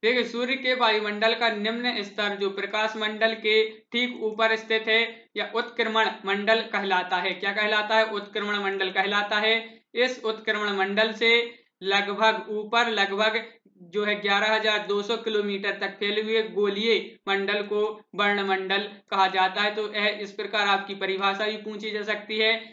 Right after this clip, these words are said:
कि वर्णमंडल किसको कहते हैं। और अगला question है, क्या है? सूर्य सदैव पूर्व में निकलता है, क्यों? यह बताना है question number पच्चीस का आंसर।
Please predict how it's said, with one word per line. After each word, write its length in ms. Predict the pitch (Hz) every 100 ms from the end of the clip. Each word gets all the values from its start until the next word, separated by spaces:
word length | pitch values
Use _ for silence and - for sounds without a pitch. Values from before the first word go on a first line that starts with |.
| -
कि 80 | 202
वर्णमंडल 640 | 202 202 196 190 196 208 - - _
किसको 440 | 208 202 - 214 226
कहते 540 | - - 190 190 190 180
हैं। 180 | 180 147 - _ _ _ _ _
और 180 | 208 220
अगला 320 | 220 214 247
question 420 | 254 254 247 254 247
है, 180 | 247 254 - _
क्या 140 | 220 214
है? 480 | 214 220 220 - -
सूर्य 340 | 254 262 269
सदैव 340 | 269 226 226 226
पूर्व 300 | 226 226 220
में 180 | 220 214
निकलता 480 | 214 208 202 202
है, 180 | 202 214 208 - _
क्यों? 240 | 233 208 175 -
यह 140 | 220 220
बताना 360 | 208 196 196
है 80 | 202
question 340 | 202 190 190 190
number 340 | 190 190 190 -
पच्चीस 440 | 180 - 196 190
का 120 | 190
आंसर। 600 | 190 190 180 175 180 170